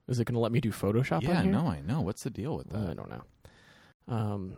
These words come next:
Speaker 1: and if I get that fucking Adobe pop up one more goddamn time today, I'm gonna lose my mind.
Speaker 2: What does that mean? On your computer you're talking?
Speaker 1: Yeah.
Speaker 2: Your Photoshop's not working anymore?
Speaker 1: Oh, it does. I just turn o-, I turn off Wi-Fi when I'm working on it.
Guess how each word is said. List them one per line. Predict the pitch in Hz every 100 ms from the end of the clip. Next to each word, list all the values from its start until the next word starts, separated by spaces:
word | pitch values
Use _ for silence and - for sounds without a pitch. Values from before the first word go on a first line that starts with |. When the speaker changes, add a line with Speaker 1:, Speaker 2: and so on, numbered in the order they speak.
| -
Speaker 1:
and | 123
if | 120
I | 113
get | 113
that | 120 -
fucking | - 113 113
Adobe | 101 101 104 110
pop | 110 110
up | 113 110
one | 104
more | 104
goddamn | 98 101 95 98
time | 113 104 107
today, | 117 110 120
I'm | 104
gonna | 71
lose | 62 67
my | -
mind. | 50 60 120 - _ _ _ _ -
Speaker 2:
What | 101
does | 104
that | 98 95
mean? | 80 73
On | 73
your | 76
computer | 73 - 87 147
you're | 185
talking? | 170 196 233 -
Speaker 1:
Yeah. | 123 - - - - -
Speaker 2:
Your | - 85
Photoshop's | 87 82 95 87 92
not | 82
working | 85 - 101
anymore? | 107 110 123 _ _ _ _
Speaker 1:
Oh, | 311
it | 180
does. | - - - 160
I |
just | 151 -
turn | 156
o-, | 139 _
I | 147 143 135 - _ _
turn | - 147
off | 127 -
Wi-Fi | 113 104 95
when | 87 90 80 - _ _ _ -
I'm | 92 78
working | 82 - 64
on |
it. | 67